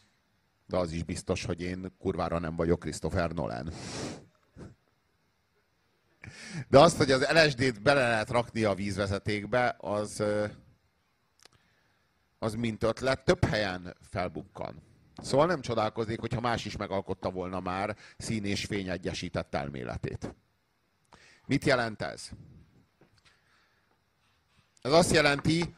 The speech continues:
hogy a legfőbb szín és fény, ezt nem tudjuk nevezni, mert nincs rá semmi, nincs rá szavunk. Az egyesített elmélethez új szavak kellenek.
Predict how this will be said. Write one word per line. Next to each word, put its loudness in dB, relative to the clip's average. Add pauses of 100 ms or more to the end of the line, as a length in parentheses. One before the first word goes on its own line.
hogy 6
a 10
legfőbb 6
szín 2 (1200)
és -4
fény, -2 (1400)
ezt -6
nem 0
tudjuk -2
nevezni, -8 (280)
mert -10
nincs -8
rá -2
semmi, -8
nincs -8
rá 0
szavunk. -4 (420)
Az -2
egyesített 2
elmélethez -2
új -2
szavak -2
kellenek. -8